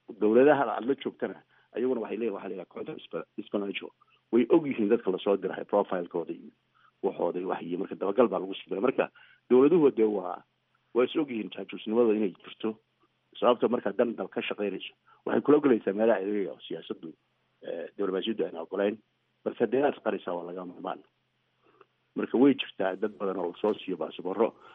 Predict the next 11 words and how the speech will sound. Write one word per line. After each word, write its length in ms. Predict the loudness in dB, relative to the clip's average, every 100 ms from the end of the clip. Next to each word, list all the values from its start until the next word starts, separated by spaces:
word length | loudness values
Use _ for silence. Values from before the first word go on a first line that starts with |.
| -6 4
iyagoon 320 | 6 6 2
ahayn 360 | -2 -6 -6 -6
waxa 200 | -10 -10
ay 80 |
sheeganayaan 580 | -10 -10 -10 -10 -14 -20 _ _ _ _ _ -8
oo 100 | -6 -2
isku 160 | -2
qarinaya 560 | 2 4 2 0 -6 -14 -10
ama 160 | -4 -2
huwanaya, 520 | 0 0 -2 -8 -20 _ _ _ _ _ -10
eh, 380 | -8 -8 -10